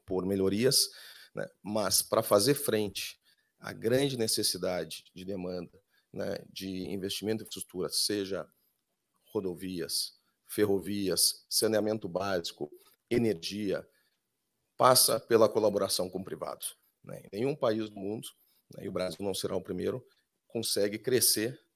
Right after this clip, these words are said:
da me-, da maneira que necessita crescer com investimento em infraestrutura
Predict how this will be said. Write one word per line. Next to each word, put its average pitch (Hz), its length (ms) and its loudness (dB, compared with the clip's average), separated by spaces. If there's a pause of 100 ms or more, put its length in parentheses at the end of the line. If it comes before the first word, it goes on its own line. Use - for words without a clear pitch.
(120)
da 92 160 -4
me-, 92 200 -6 (160)
da 92 140 -6 (220)
maneira 104 380 -2
que 92 160 -8
necessita 98 460 -2
crescer 95 440 0
com 104 120 -6
investimento 95 320 -2
em 107 40 -4
infraestrutura 110 460 0